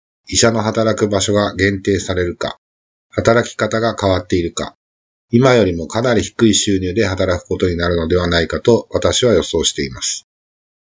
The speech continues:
二千二十五年の地域医療構想により、日本の病院の病床数は、二千十三年の約百三十四万床から約十パーセント減少し、特に抗がん剤治療、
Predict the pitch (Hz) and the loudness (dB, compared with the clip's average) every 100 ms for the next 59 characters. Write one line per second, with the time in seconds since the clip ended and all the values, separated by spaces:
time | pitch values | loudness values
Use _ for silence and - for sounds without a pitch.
0 | _ _ _ _ _ 117 107 165 151 123 | _ _ _ _ _ 0 4 4 4 0
1 | 117 104 90 90 90 85 85 - - 117 | 0 0 0 -2 -2 -2 -4 -2 4 4
2 | 113 123 117 117 - 117 107 101 85 78 | 4 2 4 2 2 -2 0 -2 -2 -2
3 | 76 71 - - 98 117 131 131 117 120 | -4 -6 -8 -2 2 4 4 4 6 4
4 | 120 117 113 107 110 107 - 113 98 - | 4 4 2 2 4 4 4 2 0 -4
5 | 80 71 - _ _ _ _ 98 101 143 | -4 -4 -8 _ _ _ _ 0 2 2
6 | 117 95 104 95 107 98 85 78 76 73 | 2 -2 -2 -2 -4 -2 -4 -4 -6 -8
7 | - 101 117 95 82 - 92 - - 131 | -4 -2 -2 -4 -6 -8 -6 -2 0 2
8 | 131 110 95 85 90 90 92 92 85 87 | 2 4 4 4 2 2 0 0 0 -2
9 | 82 85 85 98 95 87 82 - 104 104 | -2 -2 0 -2 -2 -6 -6 -4 -2 0
10 | 107 101 82 82 80 - 78 - 76 - | 0 -2 -2 -4 -2 -2 0 0 0 -8
11 | _ _ _ _ _ _ _ _ _ _ | _ _ _ _ _ _ _ _ _ _
12 | - 135 131 95 - - 104 110 117 113 | 0 2 4 0 -4 -4 0 2 2 0
13 | 110 107 101 101 85 71 | 2 2 0 -2 -2 -6